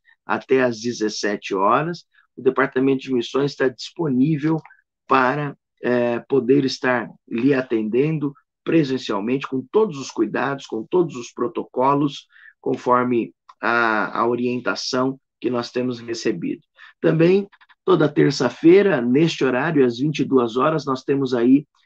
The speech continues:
a T V Conamp, onde nós temos, eh, os relatórios do que tem acontecido no nosso ministério e também,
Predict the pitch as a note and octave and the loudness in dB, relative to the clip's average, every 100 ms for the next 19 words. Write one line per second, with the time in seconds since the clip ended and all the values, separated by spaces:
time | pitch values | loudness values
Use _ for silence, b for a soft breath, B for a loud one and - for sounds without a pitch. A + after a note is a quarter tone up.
0 | _ E2+ B2+ - D3+ C#3+ D#3+ F#3+ D3+ D3 | _ -4 -2 2 2 4 2 2 2 0
1 | E3 - - A2+ B2 C3 B2 - C3 B2 | 0 -2 -4 -2 -2 -2 -4 -2 -2 0
2 | A#2 G#2 - _ _ _ - A2+ A#2 - | -2 -6 -14 _ _ _ -4 -2 -2 -4
3 | - _ - - C3 B2+ B2+ A#2 - E3+ | -10 _ -10 -4 -2 2 2 0 0 2
4 | F3 C3 B2 - B2 C3 B2 A#2+ A2+ A#2+ | 2 2 -2 -2 -4 0 -2 -2 -4 -6
5 | - C3 B2 A#2+ A#2+ A#2 B2 C3+ D3+ - | -4 -2 -2 -2 -2 -4 -2 0 0 -2
6 | D3+ D3+ F3+ - b - B3+ - B3 F3 | -2 0 -2 -6 b -4 -2 2 2 4
7 | B2 C#3+ | 2 0